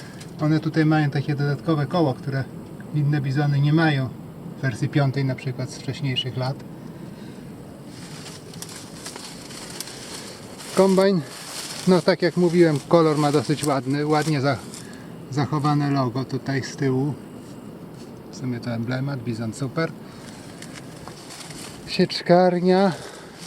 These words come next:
Co to jest za sieczkarnia? Chyba Żukowo. Nie, to jest Kielecka. Tutaj pisze, że to z Kielce. Z tej strony również pięknie zachowana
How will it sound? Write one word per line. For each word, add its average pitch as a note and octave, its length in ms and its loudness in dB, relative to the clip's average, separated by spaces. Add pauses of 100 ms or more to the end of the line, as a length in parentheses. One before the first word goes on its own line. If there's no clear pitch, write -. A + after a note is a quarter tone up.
(100)
Co E3+ 100 6
to E3+ 180 4
jest D#3 240 8
za C#3+ 120 6
sieczkarnia? C#3 800 2 (100)
Chyba C3+ 240 4
Żukowo. C3 540 6 (1900)
Nie, D3+ 160 6 (140)
to D3 100 2
jest C#3 180 0
Kielecka. D3 560 2 (560)
Tutaj C3 280 -6
pisze, B2 340 -4
że A2+ 120 -6
to A2+ 160 -8
z - 80 -12
Kielce. C#3+ 480 2 (4000)
Z - 40 -6
tej F3+ 180 8
strony E3 360 6
również E3 340 6
pięknie E3 360 2
zachowana D#3+ 600 2